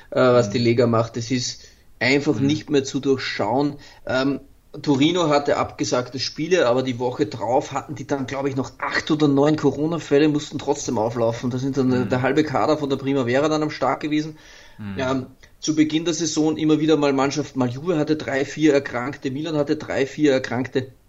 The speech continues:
Speaker 2: Mhm.
Speaker 1: Das war eine Vielzahl von Mannschaften, die viele Corona-Fälle hatten. Da wird
Speaker 2: Mhm.
Speaker 1: dann gespielt, da gab's gar keine Verla-, Verhandlungen.
Speaker 2: Neapel auch,
Speaker 1: Be-
Speaker 2: glaub ich. Nee, bei Neapel war's auch so, dass die nicht spielen mussten. So war's, glaub ich.
Speaker 1: Genau, bei Neapel war's auch so,
Speaker 2: Ja.
Speaker 1: die mussten auch nicht. Aber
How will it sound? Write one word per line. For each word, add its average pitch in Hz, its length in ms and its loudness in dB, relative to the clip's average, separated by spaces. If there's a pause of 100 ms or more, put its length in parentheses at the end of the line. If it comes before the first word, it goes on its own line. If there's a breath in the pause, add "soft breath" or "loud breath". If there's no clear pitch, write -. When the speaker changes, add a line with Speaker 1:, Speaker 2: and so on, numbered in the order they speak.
(160)
Speaker 2:
Mhm. 101 180 -14 (200)
Speaker 1:
Das 123 140 -6
war 127 100 -4
eine 156 140 4
Vielzahl 151 540 -2
von 127 160 0
Mannschaften, 127 480 -2
die 131 140 -8
viele 156 320 2
Corona-Fälle 131 640 0
hatten. 135 320 -4 (240 loud breath)
Da 123 160 -2
wird 156 120 4
Speaker 2:
Mhm. - 40 -4
Speaker 1:
dann 131 120 -2
gespielt, 156 460 -8
da 147 60 4
gab's 127 260 -2
gar - 140 -4
keine 123 180 -4
Verla-, 117 520 -2
Verhandlungen. 131 520 0
Speaker 2:
Neapel 147 260 -2
auch, 135 200 -2
Speaker 1:
Be- - 80 -2
Speaker 2:
glaub 110 300 -10
ich. - 40 -14
Nee, 143 320 -4
bei 127 100 -2
Neapel 135 320 -6
war's 135 200 -4
auch 135 120 -6
so, 131 160 -10
dass 113 240 -10
die 123 80 -10
nicht 123 200 -6
spielen 104 300 -8
mussten. 104 280 -10
So 113 160 -10
war's, 98 240 -10
glaub 101 180 -16
ich. 92 80 -16
Speaker 1:
Genau, 208 280 4
bei 135 100 0
Neapel 147 320 -2
war's 139 160 -2
auch - 140 -2
so, 208 60 -8
Speaker 2:
Ja. 196 60 -6
Speaker 1:
die 156 80 -8
mussten 147 300 -8
auch 156 160 -4
nicht. 196 240 -10
Aber 143 140 -6